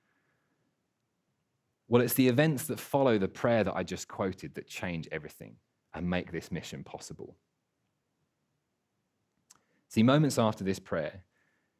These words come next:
Jesus is arrested. He's subsequently tortured and eventually hung up on a cross.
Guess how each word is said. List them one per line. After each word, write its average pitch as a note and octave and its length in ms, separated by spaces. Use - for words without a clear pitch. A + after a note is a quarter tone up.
Jesus F2 380
is D#2+ 320
arrested. - 500
He's E2 200
subsequently - 560
tortured - 540
and F2 80
eventually F#2 520
hung G#2+ 300
up - 180
on F2+ 120
a E2+ 60
cross. - 420